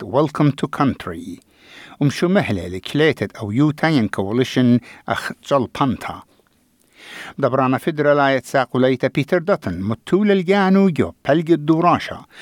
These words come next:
برخا سامة زعورة من مبريان جغشيا بخواشا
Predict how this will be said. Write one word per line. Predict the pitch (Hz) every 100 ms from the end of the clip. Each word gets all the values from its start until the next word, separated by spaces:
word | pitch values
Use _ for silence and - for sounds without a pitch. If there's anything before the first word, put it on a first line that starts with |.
| - -
برخا | 135 139 120 - 131
سامة | 101 - 180 180 170 156
زعورة | 147 160 170 123 92
من | 101 104
مبريان | 120 117 110 110 113 135 156 151
جغشيا | 131 127 165 - - 147 143
بخواشا | 127 - 123 135 - 127